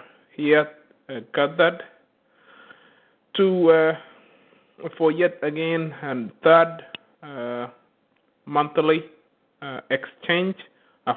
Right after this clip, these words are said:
forum where we come together, uh, to talk about, uh, different things, different challenges, uh, facing our constituency, facing our county as, uh, Mogotio.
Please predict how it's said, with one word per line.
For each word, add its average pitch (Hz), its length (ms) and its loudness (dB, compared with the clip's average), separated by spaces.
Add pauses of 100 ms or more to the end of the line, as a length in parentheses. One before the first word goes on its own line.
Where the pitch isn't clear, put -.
forum 160 440 4 (260)
where 131 340 0
we 123 400 -6 (180)
come 139 220 -4
together, 151 440 2 (1080)
uh, 127 200 -4
to 135 200 -12
talk 160 140 2
about, 156 500 2 (540)
uh, 139 160 -2
different 151 580 -4
things, 165 300 0 (180)
different 143 380 -2
challenges, 156 420 0 (160)
uh, 127 120 -6 (120)
facing 139 540 -2
our 120 360 0 (300)
constituency, 165 800 -4 (100)
facing 127 340 -4
our 117 180 -2
county 170 680 -4 (720)
as, 127 220 -2 (140)
uh, 113 160 0
Mogotio. 143 680 -2